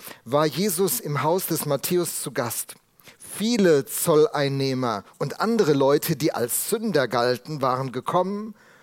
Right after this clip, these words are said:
und nahmen zusammen mit ihm und seinen Jüngern am Essen teil.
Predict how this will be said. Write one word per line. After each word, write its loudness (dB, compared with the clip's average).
und -6
nahmen -2
zusammen 0
mit -4
ihm -2
und -2
seinen 0
Jüngern -2
am -4
Essen -2
teil. -6